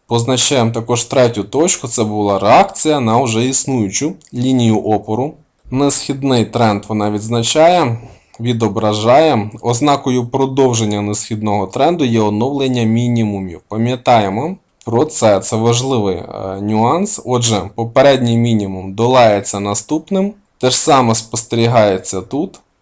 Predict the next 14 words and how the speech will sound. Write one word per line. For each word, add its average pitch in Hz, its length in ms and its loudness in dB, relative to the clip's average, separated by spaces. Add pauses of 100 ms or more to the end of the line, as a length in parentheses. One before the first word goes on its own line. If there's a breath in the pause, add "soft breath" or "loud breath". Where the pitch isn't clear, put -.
(140)
Однак, 123 600 0
е, 101 760 0
зараз 160 400 4
ми 135 100 -4
спостерігаємо 113 880 0
те, 139 280 0
що - 280 0
наступний 117 640 0
мінімум 143 580 0
уже 110 320 -2
не 113 160 0
може 147 420 0
подолати 107 640 0
попереднього. 98 920 -2